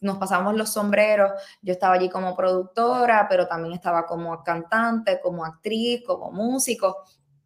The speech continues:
Eh, y, y pasábamos a la gente como por estaciones. La gente, el público era el que se movía, eh, con nosotros y, y íbamos trabajando con la iluminación. Y fue una experiencia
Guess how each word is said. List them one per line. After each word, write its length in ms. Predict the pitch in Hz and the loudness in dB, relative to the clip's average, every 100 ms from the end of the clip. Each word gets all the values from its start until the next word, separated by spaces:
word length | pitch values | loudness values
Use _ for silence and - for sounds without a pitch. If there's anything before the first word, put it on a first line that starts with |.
| _ _ _ _ _ | _ _ _ _ _
Eh, 460 | 208 190 185 180 180 | 4 6 6 6 4
y, 300 | 196 196 190 | 0 -2 -2
y 120 | 208 | -2
pasábamos 500 | 196 185 190 185 233 | 2 2 2 2 2
a 40 | |
la 80 | 262 | 0
gente 280 | 247 269 247 | 0 -2 -2
como 220 | 233 196 | -2 -2
por 160 | 185 180 | 0 0
estaciones. 1000 | 180 160 - 214 196 196 196 170 175 - - - - | 0 -6 -4 0 0 2 2 0 -6 -12 -20 -20 -8
La 280 | - 180 180 | 2 4 4
gente, 340 | 202 208 214 | 2 0 2
el 100 | 208 | 0
público 320 | 208 226 233 | 0 0 4
era 120 | 208 190 | 4 4
el 80 | |
que 80 | 214 | 2
se 120 | 202 | -2
movía, 720 | 190 170 165 180 180 165 170 175 - - - | 0 0 0 2 4 2 0 -8 -20 -20 -10
eh, 440 | - 185 180 175 | 2 6 6 4
con 240 | 175 202 190 | 4 0 2
nosotros 680 | 180 180 196 196 190 175 180 | -2 2 4 6 4 0 0
y, 240 | 180 170 | -4 -6
y 140 | - 180 | -2 0
íbamos 340 | 175 175 185 | 2 0 -2
trabajando 480 | 190 180 180 180 185 | -2 -2 0 -2 0
con 120 | 180 | 2
la 80 | 180 | 2
iluminación. 580 | 180 175 170 180 226 214 | 0 -2 -4 -2 -2 -2
Y 20 | |
fue 120 | 208 | -2
una 80 | 175 | -2
experiencia 540 | 185 214 220 240 220 | -2 -2 -2 0 0